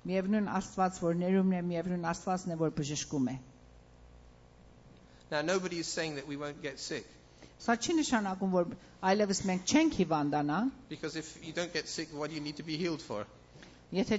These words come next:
Speaker 1: չհավատա-, չհիվանդանանք, ինչից պիտի բժշկվենք։
Speaker 2: But in every situation, in every sickness,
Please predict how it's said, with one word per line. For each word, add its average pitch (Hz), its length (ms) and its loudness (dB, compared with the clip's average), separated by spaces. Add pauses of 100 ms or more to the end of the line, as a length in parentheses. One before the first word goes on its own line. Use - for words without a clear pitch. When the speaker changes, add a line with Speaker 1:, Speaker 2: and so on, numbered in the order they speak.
Speaker 1:
չհավատա-, 190 520 -2 (120)
չհիվանդանանք, 214 840 4
ինչից 285 320 4
պիտի 180 240 0
բժշկվենք։ - 500 -4
Speaker 2:
But 160 160 6
in 160 100 0
every 190 460 2
situation, 165 800 0
in 139 100 -4 (120)
every 165 220 -2
sickness, 151 500 -6